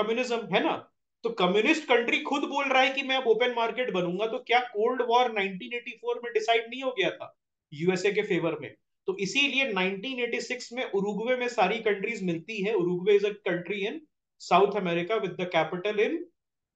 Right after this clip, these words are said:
Montevideo। और Montevideo में ये सारे मिलते हैं और वहां जाके बोलते हैं कि अब हमें एक नया structure चाहिए,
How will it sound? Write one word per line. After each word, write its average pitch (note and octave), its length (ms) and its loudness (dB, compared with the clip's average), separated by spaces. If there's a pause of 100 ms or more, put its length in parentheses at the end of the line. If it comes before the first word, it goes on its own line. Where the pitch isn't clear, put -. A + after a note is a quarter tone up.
(140)
Montevideo। F3 840 2 (460)
और D#3+ 140 2
Montevideo G#3 800 4
में A#3+ 80 0
ये A#3+ 60 2
सारे A3 280 2
मिलते E3+ 400 0
हैं G3+ 180 0
और F#3 180 -2
वहां E3 280 0
जाके G#3+ 280 2
बोलते D#3+ 340 -2
हैं G#3 140 -2
कि G#3 120 -10
अब F#3+ 120 2
हमें F3+ 280 -6
एक A3+ 140 -2
नया E3+ 320 2
structure - 600 -6
चाहिए, E3 480 -4